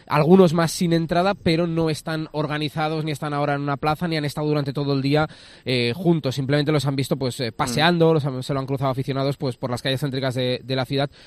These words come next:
Speaker 1: pero paseando con alguna camiseta de, del P S G sin más y, por supuesto, todo natural y sin ningún, sin ningún altercado.
Speaker 2: Vale, pues date una vuelta ahora por la ciudad, que tú de eso controlas,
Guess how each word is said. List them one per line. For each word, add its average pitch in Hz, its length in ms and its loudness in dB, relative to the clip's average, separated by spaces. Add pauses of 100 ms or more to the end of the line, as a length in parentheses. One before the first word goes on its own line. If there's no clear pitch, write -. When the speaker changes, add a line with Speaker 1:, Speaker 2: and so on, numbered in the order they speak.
(120)
Speaker 1:
pero 147 160 2
paseando 139 380 0
con 120 100 0
alguna 127 280 0
camiseta 123 360 -2
de, 117 240 2
del 123 200 0
P 131 80 0
S 123 120 -2
G 120 140 -2
sin 120 160 -4
más 123 240 -2
y, 120 140 -6
por 104 160 -12
supuesto, 107 360 -6 (280)
todo 117 200 -2
natural 117 360 -2
y 123 40 0
sin 123 120 -6
ningún, 110 340 -6
sin 117 140 -6
ningún 113 140 -4
altercado. 104 440 -6
Speaker 2:
Vale, 120 220 -2
pues 127 120 -4
date 147 140 0
una 156 80 2
vuelta 143 220 2
ahora 127 140 4
por 120 140 -4
la 107 380 -2
ciudad, 127 320 -4
que 123 100 -8
tú 131 120 -8
de 135 60 -6
eso 123 140 -6
controlas, 127 560 -6